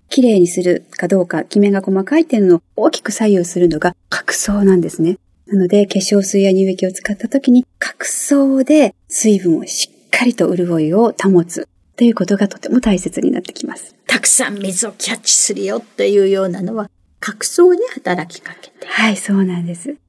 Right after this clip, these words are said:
Speaker 2: 来週はクレンジングについていろいろ伺っていきたいと思います。今週のゲストは、資生堂トップビューティースペシャリストの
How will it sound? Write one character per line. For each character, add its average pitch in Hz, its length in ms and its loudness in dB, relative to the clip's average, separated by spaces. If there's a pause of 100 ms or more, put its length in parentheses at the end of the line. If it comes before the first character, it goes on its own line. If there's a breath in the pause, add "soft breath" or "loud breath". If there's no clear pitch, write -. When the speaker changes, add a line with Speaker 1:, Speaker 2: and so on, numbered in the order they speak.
(120)
Speaker 2:
来 220 220 2
週 202 260 0
は 226 320 -2 (140)
ク 226 100 -2
レ 190 140 0
ン 247 60 2
ジ 262 120 0
ン 247 80 0
グ 247 80 -2
に 233 80 -6
つ - 160 -4
い 214 120 0
て 233 280 -4
い 202 100 2
ろ 180 120 2
い 170 60 0
ろ 165 80 -2
伺 175 260 -4
っ 170 40 -6
て 170 140 -8
い 175 60 -4
き - 80 -18
た 202 140 -6
い 180 100 -2
と 202 100 -8
思 190 120 -6
い 196 100 -8
ま 226 140 -6
す。 - 180 -12 (200)
今 349 200 0
週 349 240 2
の 311 100 2
ゲ 277 160 2
ス 277 120 -8
ト 208 100 2
は、 196 260 0
資 254 200 -4
生 269 280 2
堂 233 220 0
ト 226 140 -2
ッ - 40 -2
プ 277 180 -8
ビ 285 140 -2
ュ 277 60 2
ー 269 40 -2
テ 277 120 -4
ィ 262 60 4
ー 262 40 2
ス - 100 -6
ペ 240 140 0
シ 247 100 -2
ャ 240 60 4
リ 233 140 2
ス - 100 -6
ト 202 180 -2
の 220 240 -4